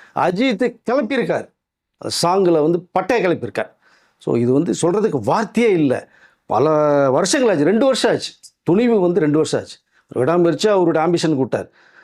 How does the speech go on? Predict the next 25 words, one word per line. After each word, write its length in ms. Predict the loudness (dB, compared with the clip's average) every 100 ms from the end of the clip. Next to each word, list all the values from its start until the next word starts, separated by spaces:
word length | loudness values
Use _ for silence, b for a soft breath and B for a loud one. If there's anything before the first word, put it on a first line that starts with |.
| b b
இந்த 200 | -6 -2
குட் 300 | 0 0 0
பேட் 120 | 0
அகிலி 360 | 0 2 2
இவருடைய 360 | 2 2 2 0
இந்த 140 | 0
வெறித்தனம் 560 | 0 0 -2 -6 -2 0
வந்து 500 | 0 2 2 2 2
அவருடைய 380 | 2 0 -2 -2
ஃப்ரேம்லையும் 440 | -2 0 2 2 0
சரி, 260 | 0 -2
டயலாக் 440 | -2 0 0 0 0
டெலிவரிலையும் 460 | 0 2 2 0
சரி, 260 | -2 -2 -2
பாடல்லையும் 580 | -2 -2 0 2 0 0
சரி, 340 | -2 -2 -4 b b b b -2
மனசை 380 | 0 0 0 -2 0
பின்னிருக்காருங்க. 640 | 0 0 0 -2 -2 -8 -14 _ _ _
த 240 | -6 -6 _
காட்டுறேங்கிறார் 680 | -2 -2 -4 -2 0 0 -2
பார்த்தீங்களா, 500 | -2 -2 0 0 0
என்னமோ 640 | 0 2 2 2 2 0 0
காட்ட 260 | -2 -2
போறார். 300 | -2 -2 -4 b b b b
So, 160 | b -6